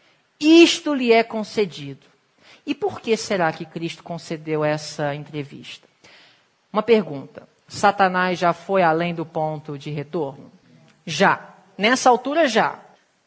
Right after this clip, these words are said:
Então, por que Jesus, ele vai fazer uma entrevista? Quero que vocês raciocinem. Jesus faz tudo contemplando e considerando como sua conduta vai repercutir na mente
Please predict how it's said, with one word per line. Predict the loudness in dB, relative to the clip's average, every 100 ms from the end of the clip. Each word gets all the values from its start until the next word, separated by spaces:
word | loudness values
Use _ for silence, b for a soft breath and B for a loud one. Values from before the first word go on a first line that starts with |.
| -10
Então, | -2 -2
por | -2 -8
que | -2 -2
Jesus, | 0 0 -2 -2 0 -2 -4 -12 -16 -12
ele | -4 -2 -2
vai | -4 -2 -2
fazer | -2 -8 -8
uma | -10
entrevista? | -12 -8 -8 -10 -16 -16 -16 _ _ _ _ _ b b
Quero | -6 -4
que | -6
vocês | -6 -4 -4
raciocinem. | -4 -8 -12 -10 -10 -12 -20 _ _ _ _ _ _
Jesus | -10 -4 -4 -6 -8 -6 -6 -8
faz | -6 0 0 0 -10 -14
tudo | -10 -10 -10 -10 -12 -16 _ _ _ _ -10
contemplando | -6 -4 -4 -4 -4 -6 -4 -4 -8
e | -10
considerando | -8 -8 -8 -6 -6 -4 -6 -8
como | -12 -6 -4 -4 -6 -10 b b
sua | -16 -14 -8 -2 -2
conduta | -2 -4 -4 -6 -4 -4 -4 B B
vai | 2
repercutir | 2 0 -2 -2 -6 -10 -6
na | -6
mente | -4 -6 -8 -10 -8 -10